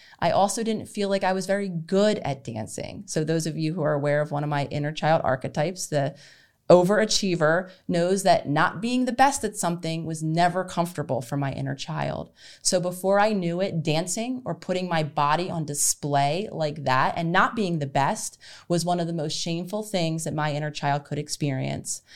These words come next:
So what I, what did I do? I made sure that there was no way that my little self would feel that again until, of course, I saw someone else dancing on Instagram. So again, ending here by really reiterating how important throughout all of this ego work,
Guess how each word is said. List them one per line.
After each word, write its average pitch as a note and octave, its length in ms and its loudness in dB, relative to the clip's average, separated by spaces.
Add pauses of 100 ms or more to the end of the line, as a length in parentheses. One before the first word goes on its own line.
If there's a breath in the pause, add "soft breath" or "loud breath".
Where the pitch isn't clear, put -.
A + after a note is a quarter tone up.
(180 loud breath)
So - 220 0
what D#3 380 -4
I, E3+ 200 -2
what D#3+ 200 -6
did E3+ 120 -4
I E3+ 140 2
do? E3+ 540 -6
I D#3 140 0
made E3 280 -4
sure E3 540 0
that D#3+ 140 -8
there D3+ 180 -2
was D3 180 -2
no C#3+ 300 2
way F3 500 4 (220 loud breath)
that D#3 100 0
my D#3+ 300 0
little D#3+ 320 -2
self D#3 480 2
would D3 100 -4
feel D3 300 -2
that C#3+ 160 0
again D3+ 480 -4
until, D#3 320 0
of D3+ 100 -12
course, F3 500 -2 (240)
I D#3+ 60 -6
saw C#3 220 -2
someone D#3 320 -8
else C#3+ 320 -8 (120)
dancing C3+ 500 -8 (360 soft breath)
on - 140 -4
Instagram. - 640 -10 (320 soft breath)
So D#3+ 240 0
again, C3+ 320 -2
ending E3+ 340 -2
here E3+ 300 -4
by C#3 240 -2 (160)
really F#3+ 600 2
reiterating D#3 720 -4
how D#3+ 340 -2
important F3 680 -6
throughout E3+ 280 4
all A3 260 10
of F#3 80 2
this D#3 220 -4
ego D3 260 -4
work, C#3 380 -6